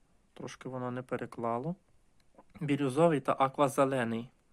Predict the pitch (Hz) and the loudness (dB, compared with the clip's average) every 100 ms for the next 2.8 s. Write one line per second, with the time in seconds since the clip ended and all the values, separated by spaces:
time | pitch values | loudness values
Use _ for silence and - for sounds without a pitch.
0 | _ - 120 120 117 113 120 135 - 131 | _ -12 -8 -8 -8 -10 -6 -8 -8 -8
1 | 123 - - 127 - - - - - _ | -8 -10 -16 -16 -16 -20 -20 -20 -20 _
2 | _ - - 135 131 131 127 131 | _ -8 0 2 2 0 -2 -6